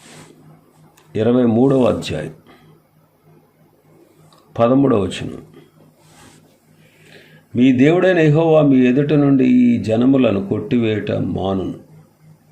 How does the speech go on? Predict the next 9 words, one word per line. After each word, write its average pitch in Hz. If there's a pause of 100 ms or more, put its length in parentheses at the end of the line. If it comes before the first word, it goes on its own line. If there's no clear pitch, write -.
(1600)
మీ 123
దేవుడైన 175
యెహోవా 151
మీకు 131
ఇచ్చిన 127
ఈ 120
మంచి 120
దేశములో 123
ఉండకుండా 101